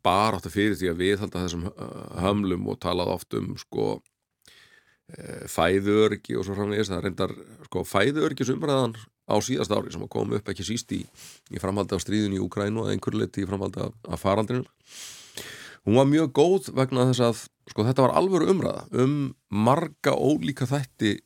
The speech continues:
fæðuöryggis. Og hérna, eh, við þurfum til dæmis að hafa tiltekna inn-, innlenda framleiðslu, eh, sem er í, er í lagi. Eh, fæðuöryggi byggist ekki bara á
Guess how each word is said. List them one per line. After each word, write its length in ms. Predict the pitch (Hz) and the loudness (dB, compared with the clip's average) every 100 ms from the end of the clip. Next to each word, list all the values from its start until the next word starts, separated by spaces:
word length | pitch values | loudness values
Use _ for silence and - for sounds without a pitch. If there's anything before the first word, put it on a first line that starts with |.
| - | -2
fæðuöryggis. 720 | - 131 107 90 85 - - - _ _ _ _ _ _ _ _ - - - | 4 6 4 2 -4 -10 -12 -18 _ _ _ _ _ _ _ _ -12 -10 -6
Og 300 | 98 87 78 | -2 0 0
hérna, 540 | 85 85 - 90 82 - _ _ | 0 -2 0 2 2 0 _ _
eh, 220 | - - - - | -12 -10 -12 -2
við 140 | 101 - | 0 6
þurfum 300 | 123 143 107 | 6 6 2
til 100 | 101 | 2
dæmis 160 | 98 85 | 2 2
að 140 | 90 | 4
hafa 300 | 95 95 87 80 - _ _ - - _ - | 4 6 4 2 -6 _ _ -20 -20 _ 2
tiltekna 460 | 107 95 92 87 90 | 2 2 0 2 4
inn-, 160 | 95 - | 2 0
innlenda 400 | 104 104 98 87 | 2 2 2 2
framleiðslu, 460 | 98 90 76 92 | 0 0 -2 -2
eh, 720 | 135 127 - _ - - - | -2 -6 -16 _ -18 -14 -12
sem 180 | - 87 | -8 -4
er 240 | 87 87 82 | 0 0 0
í, 80 | 82 - - | -2 -2 0
er 100 | 87 | 2
í 80 | |
lagi. 460 | 87 90 82 95 131 - _ - - - - _ _ | 4 2 2 0 -2 -8 _ -20 -20 -20 -20 _ _
Eh, 720 | - - 78 80 80 80 78 - - _ - | -6 -2 0 2 2 0 0 -4 -10 _ -12
fæðuöryggi 840 | - 90 101 95 98 92 - 92 90 _ | 2 4 6 4 2 0 0 0 -2 _
byggist 240 | 101 90 | -8 -6
ekki 140 | 101 98 | -6 2
bara 260 | 92 95 92 | 4 6 6
á 160 | 90 | 4